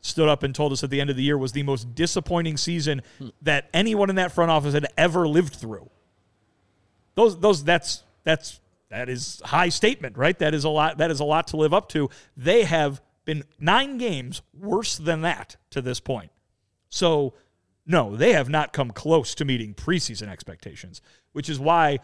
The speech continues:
Speaker 1: you need to recalibrate it and figure out exactly what you said, Herb. What makes a good season at this point? It's very much a qualifier. It's very much a, where do they go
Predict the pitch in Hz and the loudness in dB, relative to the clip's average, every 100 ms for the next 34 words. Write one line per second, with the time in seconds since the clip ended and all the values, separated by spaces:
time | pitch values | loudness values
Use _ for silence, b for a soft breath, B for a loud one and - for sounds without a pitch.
0 | b 139 151 131 127 139 151 139 127 117 | b -6 -6 -4 -4 -2 0 0 -2 -6
1 | 110 107 120 113 160 143 139 143 120 120 | -8 -10 -12 -6 -4 0 0 0 -2 -4
2 | 139 127 131 113 113 - 143 - 110 95 | -2 -2 -6 -10 -10 -4 -4 -4 -10 -14
3 | b b _ 143 202 - 143 135 131 131 | b b _ _ -8 -8 -4 -4 -2 -6
4 | 117 131 139 - 139 127 120 - - 123 | -2 -2 -2 -4 -6 -6 -8 -12 -8 -8
5 | - 113 113 - - 123 87 80 123 156 | -8 -14 -14 -12 -10 -12 -12 -16 -6 -2
6 | 175 147 139 131 - 143 135 131 - 113 | -2 -2 -6 -8 -6 -2 0 -2 -6 -8
7 | 107 107 - 139 131 123 123 - 117 113 | -10 -14 -8 -6 -6 -8 -8 -6 -8 -10
8 | B B 151 165 143 139 143 127 | B B 0 2 2 2 2 0